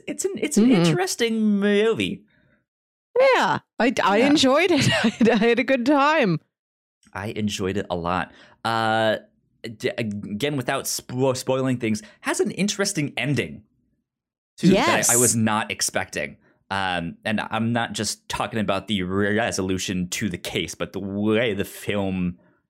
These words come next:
Speaker 1: like, actually ends, I was not ex-, ex-, ex-, expecting. I, I think it's, uh, we'll, we'll get, we'll get more into it when we get into spoilers, but it was a theme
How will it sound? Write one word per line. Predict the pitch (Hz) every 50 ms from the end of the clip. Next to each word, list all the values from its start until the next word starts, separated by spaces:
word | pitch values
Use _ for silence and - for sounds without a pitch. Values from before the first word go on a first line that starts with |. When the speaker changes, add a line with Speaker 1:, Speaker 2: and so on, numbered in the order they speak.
| _ _ _ _ - 95
Speaker 1:
like, | 90 90 - - -
actually | 95 90 87 - - - 92 90 85 - _ _ - - - _
ends, | - 87 95 92 87 80 - 87 82 -
I | - 95
was | 95 90 95
not | 98 90 85 82
ex-, | 90 - - -
ex-, | - - - - - - -
ex-, | - 87 - - - - - _ -
expecting. | - - - - - 71 - - - - - -
I, | - 90
I | 78
think | - - 107 104 98
it's, | 82 - - - - _ _ _ _ _ _ _ _ _ _ _ _ _ _ _ _ _ _ _ _ _ _ _ _ _ _ _ _ _ _ _ _ - - 123
uh, | 127 123
we'll, | 139 156 143 120
we'll | 98 147 175 170
get, | 120 110 110 139 160 -
we'll | 170 170
get | 147 180 -
more | 135 131 127 127
into | - 113 120 107 - - 110 104
it | 104 98
when | 101 98 98
we | 98
get | 87 104 95
into | 95 92 - 92
spoilers, | - - - - - 98 87 - 104 104 95 87 82 80 82 82 -
but | 90 - 127 117 98 - - - - - _ _ _ _ -
it | 113 113 110 -
was | 107 107 113 110 110 110 107 104 98 92 - - - _ _ _ _ _ _ _ _ _ _ _ _ _ _ _ _ _ _ _ _ _ _ _ _ _ _ _ _ _ _ _ - - _ - -
a | 120 107
theme | 104 - - - 175 170 165 175 185 185 196 208 214 214 208 214